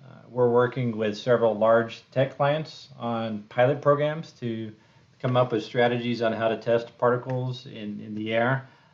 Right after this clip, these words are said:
uh, before the H V A C system, how it distributes throughout the H V A C system. So we've, we've literally done a few hundred presentations to, you know,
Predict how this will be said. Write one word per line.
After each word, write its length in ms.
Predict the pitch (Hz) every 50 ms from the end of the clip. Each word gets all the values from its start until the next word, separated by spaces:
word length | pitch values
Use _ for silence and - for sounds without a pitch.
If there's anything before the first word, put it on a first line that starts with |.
| _ - -
uh, 260 | 101 101 101 101 101
before 440 | 98 - 104 101 - - 120 127 135
the 80 | 131 127
H 160 | 131 127 127 -
V 160 | 139 135 131
A 20 |
C 40 | 127
system, 380 | - 135 135 127 - 139 131 123
how 220 | 113 110 107 107
it 180 | 110 107 - - - - - 139 -
distributes 520 | 107 110 104 - - 123 113 98 90 85 -
throughout 400 | - - 101 101 107 117 120 120
the 80 | 120
H 140 | 117 120 117
V 140 | - 123 123
A 20 |
C 340 | 120 - - - 131 123 117
system. 500 | 110 - - 120 117 - - 131 131 127
So 320 | 123 - 113 107 104 104 104 - - - _ _ _ _ _ _ -
we've, 520 | 135 156 156 135 139 147 147 143 139 - - - - - - - - -
we've 220 | 143 131 131 120 120
literally 300 | 127 143 147 143 135 131
done 240 | 120 117 113 110 117
a 160 | 131 127 127
few 260 | - - 139 135 123
hundred 320 | 120 123 120 123 117 -
presentations 960 | - 123 120 107 113 104 101 113 107 113 110 - 113 110 107 104 104 - - - _ -
to, 440 | 113 113 110 107 107 104 101 104 101 - _ _ _ _ _ _ _ _ _ _
you 80 | 110 101
know, 160 | 98 95 -